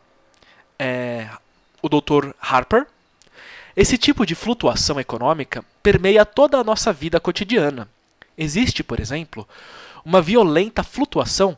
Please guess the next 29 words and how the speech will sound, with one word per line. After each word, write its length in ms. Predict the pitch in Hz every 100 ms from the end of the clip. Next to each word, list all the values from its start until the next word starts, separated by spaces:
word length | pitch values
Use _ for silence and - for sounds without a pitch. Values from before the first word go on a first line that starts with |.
| _
na 140 | 160
colheita 460 | - 247 151 139 135
de 100 | 135
morangos 560 | 151 151 147 180 - -
em 120 | 233
diferentes 560 | 254 254 262 151 139 165
épocas 300 | 151 - 190
do 140 | 247
ano. 260 | 190 170 131 _ _ _ - - - - - - -
Será 240 | - 208
que 120 | 202
deveríamos 500 | 214 180 170 165 156
plantar 640 | - 175 160 151 185 185
morangos 520 | 170 135 131 185 151 139
o 40 |
suficiente 1080 | - 190 190 - - 139 180 180 - 113 - _ _ _
em 200 | 170 175
estufas 500 | 156 - 233 160 131
de 100 | 135
modo 300 | 139 151 151
a 60 | 156
estabilizar 560 | - 202 180 151 151
essa 180 | 143 147
parte 320 | - - -
da 80 | 143
economia 400 | - 135 127 160
durante 340 | 143 127 -
o 60 | 120
ano? 240 | 196 147